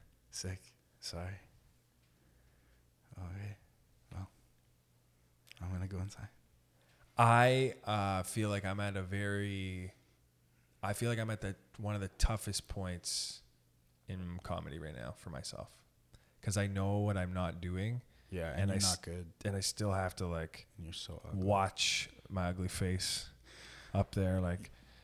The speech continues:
Speaker 1: 'Cause you're, how, how long or how deep are you?
Speaker 2: How deep am I?
Speaker 1: Yeah, how
Speaker 2: How,
Speaker 1: long
Speaker 2: how
Speaker 1: have you
Speaker 2: deep is my
Speaker 1: been doing it?
Speaker 2: love? One year and, uh, ten months, and then gonna be eleven months when November
Speaker 1: Yeah,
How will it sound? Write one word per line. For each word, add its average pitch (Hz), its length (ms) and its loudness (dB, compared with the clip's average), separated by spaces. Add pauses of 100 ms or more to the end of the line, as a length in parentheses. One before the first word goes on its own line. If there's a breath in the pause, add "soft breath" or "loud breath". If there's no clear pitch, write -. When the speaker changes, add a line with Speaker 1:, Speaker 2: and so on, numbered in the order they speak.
(100)
Speaker 1:
'Cause 131 200 0
you're, 147 160 0
how, 143 260 -2
how 127 220 -4
long 147 280 -2
or 143 100 -4
how 120 120 -8
deep 113 260 -8
are 143 60 -6
you? 185 220 -6 (560 loud breath)
Speaker 2:
How 107 140 6
deep 107 340 4
am 151 100 6
I? 165 160 8
Speaker 1:
Yeah, 156 140 2
how 110 180 2
Speaker 2:
How, 110 80 6
Speaker 1:
long 107 160 -2
Speaker 2:
how 107 60 0
Speaker 1:
have 110 120 4
you 107 60 6
Speaker 2:
deep 107 60 2
is 104 100 0
my 101 80 4
Speaker 1:
been 95 60 2
doing 110 100 6
it? 147 40 6
Speaker 2:
love? - 180 -2 (840 loud breath)
One 110 560 2
year 101 480 6
and, 95 380 2
uh, 90 400 2 (100)
ten 92 260 0
months, 87 320 0
and 90 120 -2
then 90 180 -2
gonna 95 160 -2
be 92 120 0
eleven 90 300 0
months 85 300 -4
when 87 100 -2
November 85 500 -2 (180)
Speaker 1:
Yeah, 92 80 -4